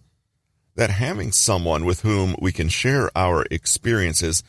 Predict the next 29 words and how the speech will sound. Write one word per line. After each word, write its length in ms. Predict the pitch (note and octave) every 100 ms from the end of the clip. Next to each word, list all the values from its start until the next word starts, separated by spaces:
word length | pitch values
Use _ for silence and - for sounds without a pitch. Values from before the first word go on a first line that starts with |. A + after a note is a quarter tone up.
| _ _ -
is 220 | G#2 F#2+
the 120 | G2
key 300 | F#2+ - F2+
difference 480 | E2+ A2 A2+ D#2 C#2+
between 540 | - F2+ - G#2+ G#2
those 460 | F#2+ F#2 F2+ F2 -
who 120 | F2+
struggle 680 | E2 - D3+ D3+ F#2 D#2+ E2+
with 160 | F2 F#2
the 180 | E2+ -
aftermath 560 | G#2 B2+ F2+ E2 C2+
of 120 | - -
trauma 400 | E2+ D2+ D2+ G#2+ _ _ _ _ -
and 160 | B2+
those 200 | C3 C3+
who 100 | B2+
manage 340 | A2+ A2+ A2+ F#2+
to 140 | G2+
have 140 | G#2+
fulfilling 420 | - F2+ G#2+ G2+ E2
lives 480 | D#2+ E2 E2 E2+ - _ _
despite 480 | A#2+ - - A2+ E2+
traumatic 460 | - F2 D#2+ D2
experiences. 720 | - - F2+ D2+ A1+ - - - _ _ _ _ _ _ _
As 240 | - F2
one 300 | E2 F#2+ F#2
researcher 400 | E2+ F#2+ E2+ -
put 200 | C2+ A2+
it, 140 | A2+